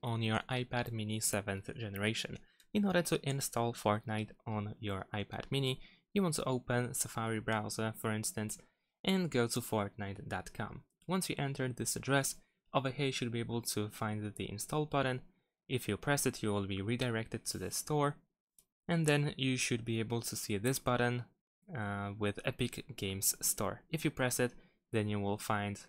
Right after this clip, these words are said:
this information, app installation. You want to press OK.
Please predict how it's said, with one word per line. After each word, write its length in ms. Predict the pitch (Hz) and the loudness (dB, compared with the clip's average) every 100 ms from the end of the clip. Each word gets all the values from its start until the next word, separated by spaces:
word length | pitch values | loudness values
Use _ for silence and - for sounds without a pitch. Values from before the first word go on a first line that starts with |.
| _ | _
this 460 | - 113 160 - - - _ _ - | -2 4 6 6 2 -4 _ _ -10
information, 720 | 131 - 113 95 104 156 160 - | -4 0 0 0 0 -2 -2 -4
app 140 | 117 | -4
installation. 640 | 101 - 117 131 139 131 143 - _ _ | -4 -2 2 4 4 0 -4 -12 _ _
You 100 | 120 | 2
want 160 | 120 117 | 2 2
to 80 | 110 | -2
press 320 | - 104 - - | -2 -2 -2 -4
OK. 440 | 110 - - - | -4 -6 -10 -12